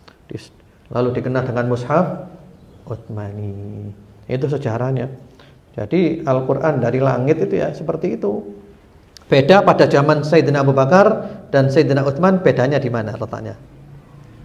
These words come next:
Letak bedanya di mana? Di mana? Pada zaman Sayyidina Abu Bakar dikumpulkan saja, belum disusun.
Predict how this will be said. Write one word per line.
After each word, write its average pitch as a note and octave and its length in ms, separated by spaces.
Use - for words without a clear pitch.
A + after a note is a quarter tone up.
Letak C3+ 240
bedanya C#3+ 320
di C#3 160
mana? A2+ 160
Di - 80
mana? E3 400
Pada B2+ 160
zaman C#3 320
Sayyidina C#3 320
Abu C3 80
Bakar F#3+ 720
dikumpulkan D#3 1200
saja, B2 720
belum C3+ 320
disusun. B2+ 1300